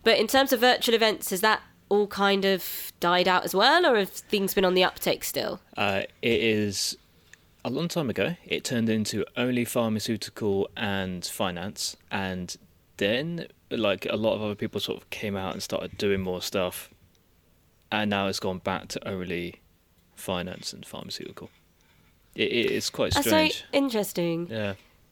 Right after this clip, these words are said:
Speaker 2: Uh, it's
Speaker 1: I
Speaker 2: because
Speaker 1: guess
Speaker 2: that's, like,
Speaker 1: those
Speaker 2: the core element that will never leave. So you had, like,
Speaker 1: Yeah.
Speaker 2: the bits and bobs popping up, and then it went, "Oh, it's not really working for us." So then they sort of just left it alone, and now it's gone back to just the core element.
Speaker 1: Do you feel like it's that the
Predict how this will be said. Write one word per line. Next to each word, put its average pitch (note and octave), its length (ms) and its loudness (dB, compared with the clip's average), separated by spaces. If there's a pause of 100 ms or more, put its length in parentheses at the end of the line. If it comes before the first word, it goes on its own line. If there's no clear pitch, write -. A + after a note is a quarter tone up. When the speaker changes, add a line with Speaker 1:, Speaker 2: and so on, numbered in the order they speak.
(300)
Speaker 2:
Uh, A2 180 4
it's G#2+ 120 2
Speaker 1:
I C4 80 6
Speaker 2:
because D#4 220 4
Speaker 1:
guess - 80 4
Speaker 2:
that's, - 60 6
like, C4 80 8
Speaker 1:
those C4 160 2 (120)
Speaker 2:
the - 60 -4
core G2+ 220 4
element G2+ 320 -2
that E2 100 -4
will F#2 100 -4
never F#2+ 200 -2
leave. F#2+ 460 -4 (600)
So - 120 -6
you G2 100 2
had, G2+ 160 -2
like, G#3+ 180 4
Speaker 1:
Yeah. F#3 460 4
Speaker 2:
the G3 80 -6
bits - 240 -4
and G3+ 80 -4
bobs - 300 -2
popping G2 340 -6
up, F#2+ 220 -8 (160)
and G2 80 -2
then F#2 100 0
it F2 80 -2
went, F2+ 140 -4
"Oh, F2 340 -2 (720)
it's - 120 -6
not G#2+ 120 0
really F#2+ 120 0
working F#2 360 0
for F2+ 260 -2
us." - 200 -4 (140)
So - 140 -4
then F#2 160 0
they F2+ 140 -2
sort E2 180 -6
of - 60 -14
just - 180 -10
left F#2 240 -4
it D#2+ 100 -6
alone, F2+ 380 -6
and F2+ 100 -8
now F2+ 120 -4
it's F2 100 -8
gone F2+ 240 -6
back - 220 -4
to - 120 -10
just F#2 200 -8
the - 80 -14
core G2 280 -2
element. F#2+ 300 -4 (1200)
Speaker 1:
Do D#4 120 2
you F4+ 120 6
feel F4 220 2
like D#4+ 340 2
it's - 340 0
that B3+ 260 2
the A3 440 2